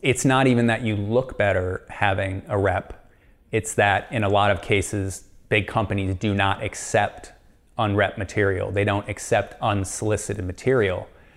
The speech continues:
So unless it's coming from a lawyer, a manager, or an agent,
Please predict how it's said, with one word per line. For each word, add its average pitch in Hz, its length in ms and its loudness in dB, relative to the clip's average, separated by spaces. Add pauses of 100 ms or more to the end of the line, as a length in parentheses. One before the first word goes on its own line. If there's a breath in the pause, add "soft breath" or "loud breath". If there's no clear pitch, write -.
(180 soft breath)
So 104 340 2
unless 104 240 0
it's 110 120 -8
coming 113 260 0
from 120 180 -4
a 117 40 0
lawyer, 98 500 2
a 98 80 -6
manager, 95 540 -4
or 98 200 -2
an 95 100 -4
agent, 101 520 -4